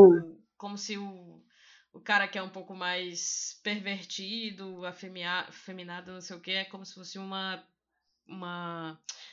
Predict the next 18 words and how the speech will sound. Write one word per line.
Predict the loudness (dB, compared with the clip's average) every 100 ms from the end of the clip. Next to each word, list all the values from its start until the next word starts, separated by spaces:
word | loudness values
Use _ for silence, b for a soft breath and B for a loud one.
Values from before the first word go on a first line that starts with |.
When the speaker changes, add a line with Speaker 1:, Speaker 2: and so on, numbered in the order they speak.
| b
Speaker 2:
ameaça, | -8 0 4 6 4 0 -4
então | -6 -6 -6
ele | -4
é |
um | -4
antagonista, | -4 -4 -4 -6 -6 -6 -6 -6 -4
sabe? | -2 -2 -4
Tem | -8
uma | -6 -8
coisa | -10 -8
assim. | -6 -6 -8 -12 -20 -20 -20 _ -10
Eu | -8
não | -2
sei | -2 -2 -4 -6
Speaker 1:
Sim, | 8 12 12 12
Speaker 2:
explicar | 12
Speaker 1:
tô |
Speaker 2:
direito, | 12 12 12